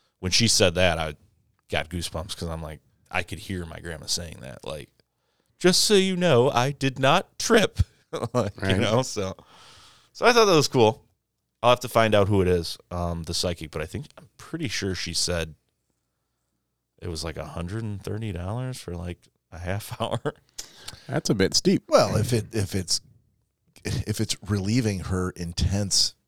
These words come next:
Speaker 3: uh,
Speaker 1: Mm-hmm.
Speaker 3: pain,
Speaker 1: Yeah.
Speaker 3: then it's probably worth it.
Speaker 1: Well,
Speaker 3: Even
Speaker 1: yeah.
Speaker 3: if it was double that,
Speaker 1: Exact-
Speaker 3: I'm sure if she thought that there was a chance she could
Speaker 1: And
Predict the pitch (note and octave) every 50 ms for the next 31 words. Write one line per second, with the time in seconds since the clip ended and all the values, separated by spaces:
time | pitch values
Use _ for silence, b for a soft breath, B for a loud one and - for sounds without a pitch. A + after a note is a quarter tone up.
0 | _ _ - A#2+ A#2+ A#2+ G2+ A2+ A#2 B2 - F#2+ G2+ A#2+ C#3+ A#2+ D2+ D2 D#2+ F#2+
1 | G#2+ A2 G2+ F2 - - A2 G2 F2+ F2 F2 F2 F2 - _ _ _ - - E2+
2 | - - - - D3 D3+ - - - G2 F#2 F2 G#2+ C#3 C#3+ - - - - _
3 | - G#2 G#2+ A#2 A2 G#2 G#2 G#2 - A#2+ A#2 D3 F3+ - C3 A#2 G#2 - - -
4 | - C3+ C#3+ A#2+ F2+ - - A1+ - - - - G#2 G2+ G2 F#2+ G2+ G2+ A2 G#2
5 | F#2+ F#2 F2+ - G#2 G2 F2 E2+ - - F#2 F2+ F#2 F2+ - - D#2+ - F2 D#2+
6 | D2 D2 C2+ - - F2 F2 F2 E2+ - - - - D#2+ - - E2+ E2 D#2 D2
7 | - A#2+ A#2+ A2+ A2